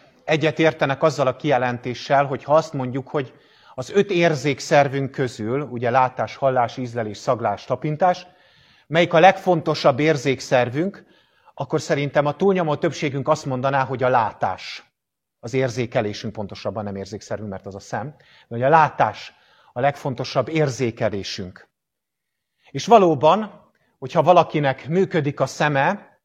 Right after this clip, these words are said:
akkor a legtöbb információ a környezetünkről az a szemünkön keresztül érkezik, az agyunk feldolgoz, és így alakítjuk ki magunk körül a képet,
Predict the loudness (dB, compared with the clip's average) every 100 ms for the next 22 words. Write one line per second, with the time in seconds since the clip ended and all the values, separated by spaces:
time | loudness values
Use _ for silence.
0 | _ _ _ _ _ -12 -4 2 6 4
1 | 4 0 2 2 4 2 4 0 0 0
2 | 2 4 4 4 -2 -4 -4 -6 -2 0
3 | 2 0 0 2 2 -2 -6 -2 0 0
4 | -4 0 0 0 -6 -6 -8 -12 _ _
5 | _ -8 -2 0 0 2 6 6 6 2
6 | 0 -2 -2 2 4 4 2 -8 -8 -6
7 | -4 -2 -4 -6 -4 -4 -2 -2 0 0
8 | -2